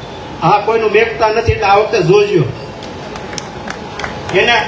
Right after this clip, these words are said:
અમારો સામેનો ઉમેદવાર છે, સુરતી બેંક, પીપલ્સ બેંક છે,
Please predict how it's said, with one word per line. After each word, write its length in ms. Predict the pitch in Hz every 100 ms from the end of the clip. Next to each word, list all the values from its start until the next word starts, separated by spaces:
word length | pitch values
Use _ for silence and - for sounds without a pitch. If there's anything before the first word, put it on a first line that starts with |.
| -
અમારો 300 | - 233 226
સામેનો 360 | 185 220 226
ઉમેદવાર 460 | 233 233 233 233 220
છે, 220 | - 220
સુરતી 500 | 220 - 190 226 220
બેંક, 340 | 185 196 440 - - - -
પીપલ્સ 420 | - - 240 190
બેંક 220 | 214 220
છે, 260 | 190 214 -